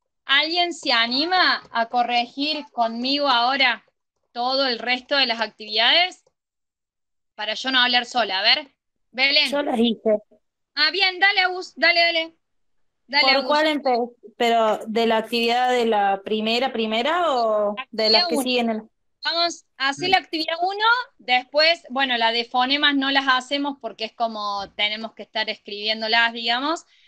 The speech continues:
Speaker 1: Después pasamos a la cuatro de la actividad número dos.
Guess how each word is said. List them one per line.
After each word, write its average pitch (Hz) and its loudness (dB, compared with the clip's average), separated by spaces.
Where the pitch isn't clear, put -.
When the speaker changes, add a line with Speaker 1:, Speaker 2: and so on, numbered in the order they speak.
Speaker 1:
Después 226 -2
pasamos 269 0
a 233 2
la 220 0
cuatro 277 2
de 247 -2
la 214 -2
actividad 214 -6
número 233 -6
dos. 339 0